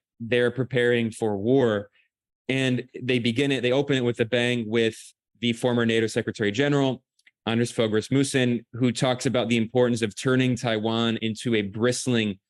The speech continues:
porcupine. And he makes a few main points in this article. And, and this is the way that the U S ruling class is discussing how to, to wage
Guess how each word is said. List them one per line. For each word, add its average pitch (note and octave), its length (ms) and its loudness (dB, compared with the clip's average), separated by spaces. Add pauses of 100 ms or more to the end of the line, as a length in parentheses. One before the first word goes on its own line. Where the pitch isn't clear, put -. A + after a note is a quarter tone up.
(320)
porcupine. G#2+ 760 0 (360)
And C3 320 -2
he E3 160 -2
makes E3+ 240 -2
a D3 40 -2
few F#3+ 240 2
main E3+ 380 2
points D3 400 -4
in C3 60 -2
this B2+ 160 -2
article. A2+ 500 0
And, G#2 100 -4
and A#2 160 0
this C#3 140 0
is C#3 260 -2 (220)
the B2 100 0
way B2 220 2
that A#2 160 0
the A#2 80 2
U A#2+ 140 4
S A#2+ 160 -2
ruling A#2 240 -2
class A2 320 -2
is G#2+ 80 -12
discussing G#2+ 560 -4
how G#2+ 300 -2 (100)
to, G#2+ 360 0 (560)
to A2 460 2
wage C#3+ 500 -2